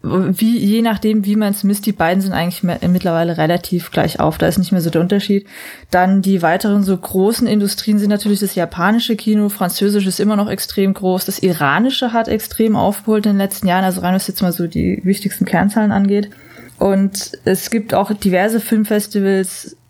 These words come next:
die Filmindustrien würdigen und ehren,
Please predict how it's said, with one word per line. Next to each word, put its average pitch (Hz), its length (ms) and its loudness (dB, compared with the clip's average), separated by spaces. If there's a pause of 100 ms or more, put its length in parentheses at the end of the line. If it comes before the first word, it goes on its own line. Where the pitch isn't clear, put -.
(240)
die 190 380 0
Filmindustrien 202 1160 0
würdigen 202 720 0
und 190 180 0
ehren, 196 600 0